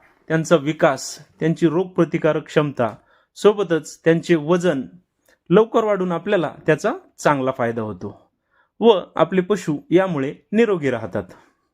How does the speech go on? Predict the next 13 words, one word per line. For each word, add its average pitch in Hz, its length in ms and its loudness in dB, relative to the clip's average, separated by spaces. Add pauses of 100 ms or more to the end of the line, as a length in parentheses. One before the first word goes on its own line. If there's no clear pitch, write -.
(680)
पशुपालक 202 300 2
मित्रांनो, 190 400 -4 (880)
प्रथम, 196 320 4 (340)
प्र-, 180 100 8
प्रथम 185 560 -2 (100)
यामध्ये 180 340 0
आपण 139 340 -2 (280)
करडू 196 360 2 (400)
आणि 175 220 2
कोकरू 190 460 0 (140)
यांचे 180 300 -2
जंत 170 300 -4
निर्मूलन 160 440 -4